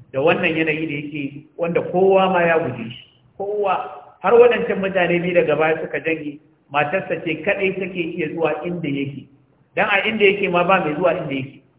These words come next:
Ita ce take zuwa ta ka masa abin da zai ci, yayi wannan ana zauna irin wannan yanayi. To da ya roki Allah, sai Allah madaukakin sarki da ya tashi yaye masa, sai aka ce, "Urkud bi rijlika."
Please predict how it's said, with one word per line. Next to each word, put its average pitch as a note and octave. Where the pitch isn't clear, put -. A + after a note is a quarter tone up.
Ita F3+
ce G#3
take F#3
zuwa G3
ta C#3
ka F#3
masa F#3
abin F3
da E3+
zai F#3
ci, -
yayi D#3
wannan F#3+
ana F#3
zauna E3
irin E3+
wannan C#3+
yanayi. B2+
To C#3
da C3+
ya E3+
roki F3
Allah, G3
sai D#3
Allah E3
madaukakin D#3
sarki E3
da D#3+
ya D3
tashi D#3+
yaye D3
masa, E3+
sai E3+
aka F3
ce, E3
"Urkud D#3+
bi C#3
rijlika." C3